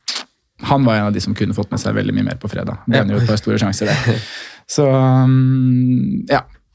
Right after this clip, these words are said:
Speaker 1: sånn sett litt heldig, men nittisju poeng totalt og en liten grønn pil.
Speaker 2: Ja. Veldig, veldig kjedelig, for jeg fikk jo også den fredagen litt sånn i trynet og tenkte at det skulle bli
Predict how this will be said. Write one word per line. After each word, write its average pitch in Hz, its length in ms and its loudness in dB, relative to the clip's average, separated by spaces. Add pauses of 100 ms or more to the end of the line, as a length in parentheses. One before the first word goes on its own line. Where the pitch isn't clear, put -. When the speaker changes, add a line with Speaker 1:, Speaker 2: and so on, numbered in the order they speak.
(140)
Speaker 1:
sånn 131 200 2
sett 127 160 0
litt 131 120 2
heldig, 147 300 4
men 151 240 4
nittisju 131 340 2
poeng 113 220 2 (160)
totalt 110 520 -2
og - 380 -2
en - 1000 -6
liten 101 200 0
grønn - 160 -2
pil. - 160 -12 (240)
Speaker 2:
Ja. 151 120 0 (840)
Veldig, 151 320 2 (200)
veldig 139 220 2
kjedelig, 127 380 2
for 117 240 0
jeg 127 160 2
fikk 127 220 -2
jo 127 60 2
også 120 160 2
den 107 120 2
fredagen 104 560 2
litt 113 180 0
sånn 104 160 2
i 98 60 0
trynet 107 320 2
og 101 160 -2 (240)
tenkte 110 260 -2
at 101 100 0
det 110 80 0
skulle 113 200 0
bli 113 240 2